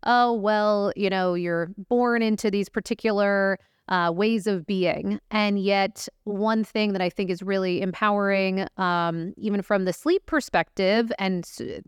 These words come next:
you know, we'll certainly get into the far-reaching tentacles in which sleep can impact virtually every aspect of your life. Um, but I think this k-, kind of flipping the switch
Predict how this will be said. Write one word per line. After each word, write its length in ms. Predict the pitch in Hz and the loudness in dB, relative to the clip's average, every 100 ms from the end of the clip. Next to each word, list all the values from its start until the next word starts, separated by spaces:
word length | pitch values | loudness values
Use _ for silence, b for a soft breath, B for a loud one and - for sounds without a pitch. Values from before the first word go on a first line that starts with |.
| 196 | -12
you 140 | - 202 | -4 -2
know, 100 | 175 | 0
we'll 160 | 170 | -2
certainly 280 | 180 214 180 | -2 -2 0
get 120 | 180 | 2
into 400 | 185 180 - 185 175 _ _ | 2 0 -2 -2 -4 _ _
the 80 | 196 | -10
far-reaching 1120 | - 196 202 208 190 214 208 208 196 185 185 - _ - | -6 -2 0 0 -2 -4 -4 -4 -2 -2 -4 -8 _ -2
tentacles 580 | 226 214 202 190 185 | -2 0 -2 -2 -2
in 140 | 185 185 | -2 -2
which 320 | 185 - - 202 | -2 -4 -6 -6
sleep 400 | - 202 196 202 | -8 -2 -2 -2
can 180 | 202 190 | -2 0
impact 580 | 190 180 180 180 - 196 | 0 0 -2 -2 -8 -6
virtually 360 | 196 185 190 - | -4 -2 -4 -2
every 280 | 220 214 208 | -2 0 0
aspect 580 | 170 233 - 214 180 - | 0 -2 -2 -2 -2 -2
of 160 | 180 | -6
your 160 | 160 165 | -2 -2
life. 320 | 156 170 240 b b b | 0 -2 -4 b b b
Um, 500 | - 185 180 170 175 - | 0 0 2 -2 -4 -2
but 80 | 196 | -2
I 80 | |
think 200 | 185 233 | 0 -4
this 460 | 196 180 196 - - - _ _ | -4 -2 -2 -6 -14 -20 _ _
k-, 440 | - 233 - - 190 | -6 -4 -4 -6 -4
kind 140 | 233 | -2
of 80 | 208 - _ | -2 -4 _
flipping 320 | 277 285 254 | -2 2 2
the 60 | 214 | 0
switch 560 | - - 220 190 - | -4 -4 -2 -2 -6